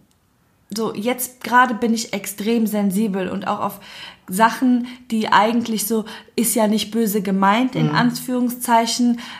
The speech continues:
Speaker 1: ähm, stoßen bei mir total auf. Also da kann ich gerade überhaupt
Speaker 2: Ja.
Speaker 1: nicht, äh, drauf <laughs> und, äh, reagiere da auch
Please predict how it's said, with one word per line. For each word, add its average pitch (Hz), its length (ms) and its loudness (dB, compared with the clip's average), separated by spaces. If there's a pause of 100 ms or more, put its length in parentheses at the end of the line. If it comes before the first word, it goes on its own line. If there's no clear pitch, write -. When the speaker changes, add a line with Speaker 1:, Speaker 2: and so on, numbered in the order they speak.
(120)
Speaker 1:
ähm, 208 240 2
stoßen 233 440 0
bei 208 120 2
mir 214 240 2
total 214 440 0
auf. - 400 -4
Also 190 200 -4
da 196 120 -2
kann 214 240 -2
ich 214 260 -4
gerade 202 440 0
überhaupt 196 460 -2
Speaker 2:
Ja. 156 60 4
Speaker 1:
nicht, - 300 2 (280)
äh, 214 260 2
drauf 214 400 0 (260)
<laughs> - 540 -4
und, 220 260 2
äh, 208 100 -2
reagiere 202 560 2
da 214 220 4
auch 202 100 -2